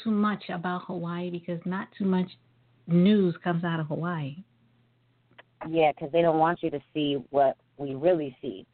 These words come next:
Speaker 1: Oh, so they're just like everywhere else, I guess.
Speaker 2: Uh-huh, yeah.
Speaker 1: <laughs>
Speaker 2: They just want you to see the paradise,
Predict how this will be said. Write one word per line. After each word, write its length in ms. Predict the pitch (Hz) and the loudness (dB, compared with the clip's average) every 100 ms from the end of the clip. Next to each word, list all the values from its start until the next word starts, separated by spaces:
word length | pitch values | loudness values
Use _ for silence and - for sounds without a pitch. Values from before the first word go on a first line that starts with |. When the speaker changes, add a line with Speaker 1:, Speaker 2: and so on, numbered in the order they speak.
| _ _ _ _ _ _ _ - - _ _ - | _ _ _ _ _ _ _ -20 -20 _ _ -10
Speaker 1:
Oh, 1120 | 220 247 277 294 294 294 285 254 202 190 185 | -8 -8 -8 -8 -6 -4 -2 2 4 4 2
so 420 | 208 202 202 202 190 | 2 4 6 4 4
they're 160 | 208 220 | 4 4
just 240 | 240 247 | 4 2
like 180 | 247 240 | 2 2
everywhere 400 | 240 247 247 240 | 2 4 4 4
else, 260 | 208 180 175 | 4 2 0
I 140 | 185 | -2
guess. 340 | 180 185 170 170 - 170 - - | -2 0 0 -2 -6 -10 -6 2
Speaker 2:
Uh-huh, 720 | 208 233 269 320 240 240 262 | 4 4 2 2 4 4 2
yeah. 400 | 262 190 180 185 220 190 226 _ 190 - 190 | 2 2 4 4 2 -2 -10 _ -16 -12 -10
Speaker 1:
<laughs> 80 | 170 220 - 247 - - | -4 -4 -2 -4 -4 -4
Speaker 2:
They 100 | 175 | -2
just 160 | 185 | -2
want 180 | 185 175 | -2 -2
you 60 | 175 | -6
to 60 | - - | -4 0
see 100 | 180 | 2
the 120 | 151 - | 0 2
paradise, 540 | 208 196 160 139 139 | 4 4 2 -2 -2